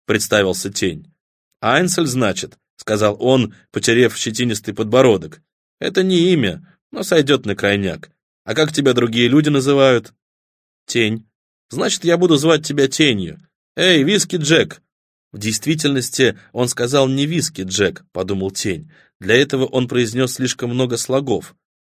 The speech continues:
"Как там жратва?" Виски Джек взял деревянную ложку,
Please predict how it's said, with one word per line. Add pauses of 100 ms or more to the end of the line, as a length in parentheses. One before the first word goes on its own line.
(120)
"Как
там
жратва?" (680)
Виски
Джек
взял
деревянную
ложку,